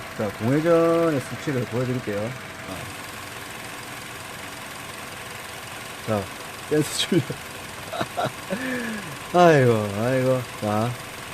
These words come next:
예, 구 킬로죠, 구 킬로. 구 킬로에 일 볼트입니다. 그리고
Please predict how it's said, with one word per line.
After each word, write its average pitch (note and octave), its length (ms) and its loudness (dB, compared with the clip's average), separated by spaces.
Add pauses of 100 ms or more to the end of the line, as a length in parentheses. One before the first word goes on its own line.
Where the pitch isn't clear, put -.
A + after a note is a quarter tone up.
(160)
예, G#2+ 160 4 (480)
구 F3+ 100 0
킬로죠, C#3 300 4
구 C3+ 100 -2 (100)
킬로. G#2+ 220 4 (640)
구 D3+ 100 -2
킬로에 D3 280 4
일 C3+ 120 4
볼트입니다. A2 440 2 (1900)
그리고 C#3+ 400 6